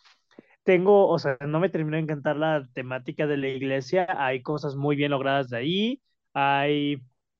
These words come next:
como se dice, chistes muy buenos, momentos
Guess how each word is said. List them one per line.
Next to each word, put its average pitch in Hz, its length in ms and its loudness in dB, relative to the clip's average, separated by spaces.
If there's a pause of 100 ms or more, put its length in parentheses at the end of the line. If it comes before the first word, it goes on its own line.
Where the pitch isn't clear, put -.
(260)
como 160 220 -2
se 160 100 -6
dice, 165 160 0
chistes 156 300 -6
muy 151 140 -2
buenos, 170 440 2
momentos 151 880 -2